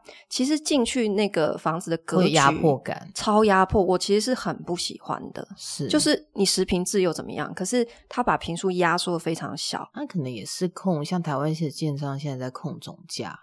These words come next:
Speaker 2: 用控总价这个逻辑再去做操作。
Speaker 1: 对。
Speaker 2: 所以，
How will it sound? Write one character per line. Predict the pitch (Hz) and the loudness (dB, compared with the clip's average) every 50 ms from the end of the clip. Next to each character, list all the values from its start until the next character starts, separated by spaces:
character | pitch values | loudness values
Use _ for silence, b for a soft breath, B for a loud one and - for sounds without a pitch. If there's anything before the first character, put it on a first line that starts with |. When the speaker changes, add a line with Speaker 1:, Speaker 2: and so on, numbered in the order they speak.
| - | -10
Speaker 2:
用 | 165 165 151 147 151 | -6 -4 -4 -4 -6
控 | - - 156 139 | -6 -6 -6 -6
总 | - 110 82 - | -6 -8 -12 -10
价 | - 123 120 120 | -10 -8 -8 -8
这 | 123 - 120 113 | -8 -8 -8 -8
个 | - | -8
逻 | 92 82 - - | -8 -8 -10 -10
辑 | - - - 180 | -12 -14 -14 -16
再 | 170 - 113 113 | -14 -14 -14 -14
去 | - - - - | -14 -14 -14 -16
做 | 139 - 135 - - | -14 -14 -14 -14 -12
操 | - - - - - - - | -12 -12 -12 -12 -14 -16 -16
作。 | - - - - - _ _ _ _ _ _ | -16 -16 -16 -16 -20 _ _ _ _ _ _
Speaker 1:
对。 | - 175 - - - _ _ _ | -10 -10 -10 -10 -14 _ _ _
Speaker 2:
所 | - - 190 190 | -4 2 4 6
以， | 190 190 175 151 151 | 6 6 6 4 2